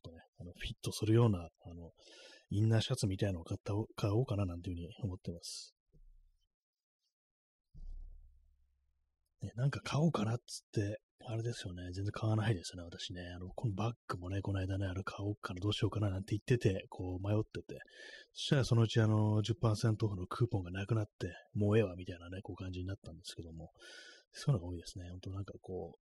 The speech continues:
すぐにね、何でも決めないといけませんね、本当にね。思わずあれ入れちゃいました。あの、クロームのね、あの、ブラウザのクロームの拡張機能で、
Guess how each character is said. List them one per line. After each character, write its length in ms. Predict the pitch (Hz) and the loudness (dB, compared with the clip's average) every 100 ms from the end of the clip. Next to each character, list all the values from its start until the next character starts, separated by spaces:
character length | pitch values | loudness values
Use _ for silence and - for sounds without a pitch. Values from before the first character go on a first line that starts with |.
| _ _ - | _ _ -4
す 160 | - | 4
ぐ 120 | 151 | 6
に 100 | 107 | 6
ね、 100 | 95 - _ - - - | 4 -4 _ -16 -16 -8
何 180 | - 104 | -4 -2
で 80 | 113 | -2
も 80 | 113 | -4
決 180 | - | 0
め 100 | 131 | 2
な 100 | 143 | 4
い 60 | 127 | 2
と 220 | - 82 - - | -2 -12 -12 -10
い 100 | 90 | -2
け 100 | 143 | 2
ま 120 | 131 | 2
せ 140 | 135 | 2
ん 40 | 90 | -2
ね、 40 | |
本 100 | - - | -4 -16
当 60 | - | -14
に 100 | 76 | -12
ね。 260 | 85 92 92 _ _ _ _ _ _ _ _ _ _ _ _ _ _ _ _ - _ _ _ _ _ _ 95 | -10 -8 -8 _ _ _ _ _ _ _ _ _ _ _ _ _ _ _ _ -20 _ _ _ _ _ _ 0
思 140 | 123 | 2
わ 80 | 127 | 4
ず 80 | 95 | 4
あ 80 | |
れ 180 | 113 139 | 4 6
入 120 | 131 | 6
れ 60 | 127 | 4
ち 80 | 131 | 4
ゃ 20 | |
い 40 | 123 | 2
ま 100 | 120 | 2
し 80 | |
た。 80 | - | 0
あ 20 | |
の、 80 | - | -6
ク 200 | - - | 0 8
ロ 100 | 151 | 10
ー 40 | 151 | 10
ム 100 | 95 | 8
の 100 | - | -2
ね、 80 | - - | -12 -10
あ 80 | 98 | -8
の、 100 | 90 | -4
ブ 120 | 90 | 2
ラ 100 | 120 | 4
ウ 40 | 120 | 6
ザ 100 | 110 | 4
の 80 | |
ク 120 | 107 135 | 2 6
ロ 80 | 135 | 6
ー 20 | |
ム 100 | 90 | 4
の 80 | 87 | -4
拡 240 | 101 - | -6 -2
張 160 | 110 107 | 0 2
機 140 | 110 | 0
能 120 | 90 | -2
で、 140 | - | -6